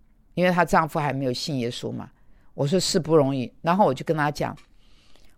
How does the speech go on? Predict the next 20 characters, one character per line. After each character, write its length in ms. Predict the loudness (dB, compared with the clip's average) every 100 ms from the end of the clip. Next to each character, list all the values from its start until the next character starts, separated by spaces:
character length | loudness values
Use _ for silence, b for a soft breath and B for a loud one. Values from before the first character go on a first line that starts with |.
| -12
我 160 | -4 0
说 380 | 2 2 0 -4 _ _ -20 -20 _ -20 -20 -14
我 180 | 0 0
妈 220 | 2 0
妈， 220 | 2 0 -4 -16 -20 _ _ _ _ _ _ -20 _ _ -2
我 180 | 2
都 100 | 2
看 200 | 4 4
着 80 | 4
别 280 | 2 2 2
人， 200 | 0 -6
别 140 | -2 0
人 80 | 0
最 180 | 2 4
难 180 | 4 2
的 60 |
就 120 | 2
二 180 | 4 4
十 160 | 2 -2
年， 300 | -4 -4